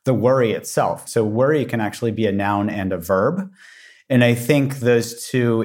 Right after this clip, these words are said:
importantly, are separable. And we can dive into the details of why that's important at some point.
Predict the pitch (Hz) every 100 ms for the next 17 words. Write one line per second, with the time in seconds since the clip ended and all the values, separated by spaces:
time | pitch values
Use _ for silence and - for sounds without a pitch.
0 | 110 117 107 - 156 160 131 113 104 101
1 | 98 104 98 - 110 - 131 175 214 220
2 | - - 113 117 117 110 110 107 107 101
3 | 110 98 95 95 85 113 110 98 95 87
4 | 87 98 107 107 90 - 95 104 90 87
5 | 87 107 101 95 87 87